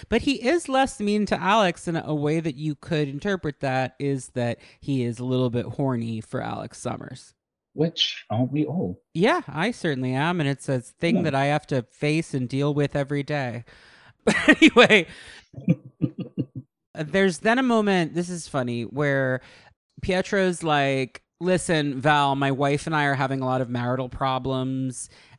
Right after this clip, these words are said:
Speaker 1: And <laughs> Val, he's like, "Can I take some, like, shore leave to go hang out with her?" And Val actually is like, "Absolutely," because Val, of course,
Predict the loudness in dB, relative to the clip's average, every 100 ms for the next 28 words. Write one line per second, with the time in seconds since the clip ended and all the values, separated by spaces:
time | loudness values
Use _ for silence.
0 | -6 -2 0 -2 -2 -4 -6 -8 -10 -2
1 | 0 0 -2 0 4 6 6 4 4 0
2 | 0 _ -20 -2 2 2 2 2 2 2
3 | 2 2 2 -2 -4 -2 0 -2 -4 -4
4 | 0 2 2 0 0 -2 -4 -8 -6 -2
5 | 0 0 0 0 2 0 0 2 0 -2
6 | -12 -6 -2 0 2 2 4 4 4 2
7 | 0 -2 -6 -4 -2 -2 -2 -4 -6 -6
8 | -6 -4 -6 -4 2 2 2 0 0 2
9 | 0 -2 2 4 4 4 2 -2 -2 0
10 | 0